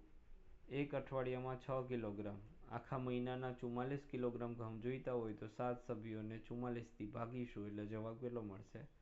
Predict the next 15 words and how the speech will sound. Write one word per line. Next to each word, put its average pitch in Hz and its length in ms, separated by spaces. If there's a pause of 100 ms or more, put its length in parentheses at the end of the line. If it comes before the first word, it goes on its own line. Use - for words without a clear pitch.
(320)
છ. - 100 (2500)
ત્યાર 131 240
પછીનો 131 380
દાખલો 123 460
છે 123 200
પુસ્તકાલયવાળો. 110 1040 (140)
આ 113 40
પુસ્તકાલયવાળા 123 920
દાખલાની 117 540
અંદર 113 280
તમારે 110 440 (680)
આ 113 80
જે 113 180
રકમ 123 440
છે 107 140